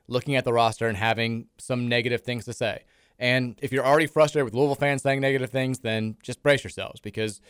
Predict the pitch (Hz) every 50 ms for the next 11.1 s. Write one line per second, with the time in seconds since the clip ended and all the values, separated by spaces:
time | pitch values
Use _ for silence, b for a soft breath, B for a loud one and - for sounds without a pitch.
0 | b b b b b b b b b b _ - 110 104 - 113 127 127 127 120
1 | 143 143 139 - 156 151 147 151 - 143 143 113 131 135 110 120 127 139 131 135
2 | 131 - 120 123 123 123 123 120 - 120 - - 151 160 160 156 156 160 - 135
3 | 127 104 127 127 123 120 120 123 120 _ _ _ - - 113 117 120 127 123 127
4 | 123 131 139 151 156 139 - 143 143 135 127 - _ _ _ _ _ _ _ -
5 | - 135 135 - 147 - 143 135 135 139 135 123 135 131 - - 135 135 123 143
6 | 127 127 131 127 127 127 131 117 117 113 120 - - 127 123 - - 123 120 104
7 | _ - - _ - - 117 135 117 131 120 120 - 127 123 - - 113 110 -
8 | 127 131 131 127 110 117 123 120 123 120 - b b b b b b - 127 -
9 | - 127 - - 113 120 117 113 - 101 104 107 101 101 131 139 135 127 117 113
10 | 107 117 107 104 117 117 110 110 110 - 101 101 107 - - 104 104 110 98 110
11 | 98 -